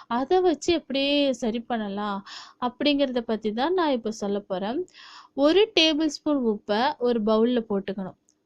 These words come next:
அதோட ஒரு டேபிள் ஸ்பூன் ரோஸ் வாட்டர் சேர்த்து கலந்து வச்சுக்கணும். அதுக்கப்புறமா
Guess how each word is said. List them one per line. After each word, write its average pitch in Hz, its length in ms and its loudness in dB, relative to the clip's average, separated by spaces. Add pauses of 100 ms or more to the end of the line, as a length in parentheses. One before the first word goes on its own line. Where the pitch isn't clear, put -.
(200)
அதோட 202 600 2 (420)
ஒரு 320 460 6
டேபிள் 330 320 4
ஸ்பூன் 320 320 -2
ரோஸ் 294 460 4
வாட்டர் 262 380 0
சேர்த்து 196 600 -2
கலந்து 277 480 2
வச்சுக்கணும். 202 480 -6 (800)
அதுக்கப்புறமா 240 840 0